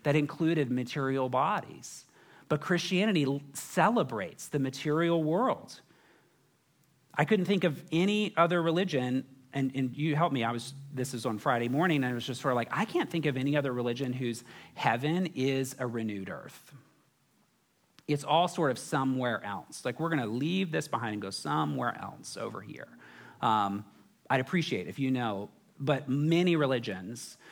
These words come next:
tend to have this sort of, like, glorified, ethereal place. And that's just not true for Christians. As Christians, we are called to stubbornly hold on to this place,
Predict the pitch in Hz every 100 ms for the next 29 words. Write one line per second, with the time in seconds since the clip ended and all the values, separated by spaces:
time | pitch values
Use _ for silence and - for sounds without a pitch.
0 | - _ - 151 131 117 139 139 135 113
1 | 127 107 - 139 120 113 113 104 - -
2 | - _ 123 131 147 151 139 143 120 117
3 | 120 110 117 127 135 117 107 104 101 101
4 | 90 67 - - - - - - _ _
5 | _ - _ _ _ _ _ _ _ -
6 | 143 139 160 190 - 160 143 139 143 -
7 | - 143 160 151 127 185 180 - 85 98
8 | 117 - 180 175 - 131 107 117 151 170
9 | 156 151 - 131 123 - 131 - - 143
10 | 147 165 160 160 143 143 131 123 123 120
11 | 117 101 107 101 - - - - - -
12 | - -